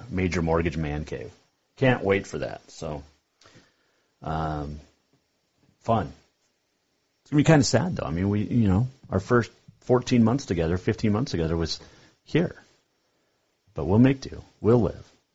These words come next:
We'll sur-, we'll survive in advance, just like you do in, uh, in tournaments, right? Uh, speaking of which, the Bobcat women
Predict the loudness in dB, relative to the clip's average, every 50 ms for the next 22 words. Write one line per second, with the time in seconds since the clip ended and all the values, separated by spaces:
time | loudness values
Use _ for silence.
0 | _ _ -10 -8 -8 -6 -6 -6 -6 -6 -6 -2 0 0 2 2 0 -2 -6 -4
1 | -2 0 2 4 4 4 4 4 4 2 2 2 0 -2 -4 -4 -6 -8 -8 -8
2 | -6 -2 -2 -2 -2 -2 -2 -2 0 2 2 2 2 0 -2 -2 -4 -4 -4 -4
3 | -6 -6 -8 -10 -14 _ _ _ _ -6 -6 -2 -2 -2 -2 -2 -4 -6 -8 -8
4 | -6 -6 -6 -6 -8 -10 -18 _ _ _ _ _ _ _ _ _ _ _ _ _
5 | 2 4 6 6 6 6 4 2 2 0 2 4 4 4 4 4 4 2 2 2
6 | -2 -4 0 4 4 4 4 4 4 4 6 6 6 6 6 8 8 8 8 8
7 | 6 4 4